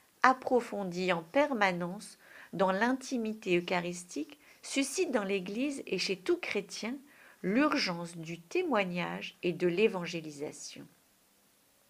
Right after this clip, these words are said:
En cette année missionnaire de notre paroisse, osons vivre l'expérience des cénacles. Demandons à l'Esprit Saint de venir comme un souffle d'espérance.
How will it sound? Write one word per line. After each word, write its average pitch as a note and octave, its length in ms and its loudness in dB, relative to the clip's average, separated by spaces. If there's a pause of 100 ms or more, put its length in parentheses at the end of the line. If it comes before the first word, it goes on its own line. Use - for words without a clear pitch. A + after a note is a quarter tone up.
(680)
En E3+ 80 0
cette G#3+ 240 4
année C4+ 220 8
missionnaire A#3 500 4
de A3 80 4
notre F3+ 260 2
paroisse, G#3 640 4 (600)
osons A#3+ 340 4
vivre G3+ 440 0
l'expérience F#3+ 760 2
des E3 140 -4
cénacles. E3 760 -4 (640)
Demandons D4 500 4
à A3 120 6
l'Esprit G#3+ 480 -4
Saint A3 400 -6
de F#3+ 120 -2
venir A3 540 0
comme F#3+ 220 0
un G3 80 -2
souffle F#3+ 540 0
d'espérance. E3+ 1080 -6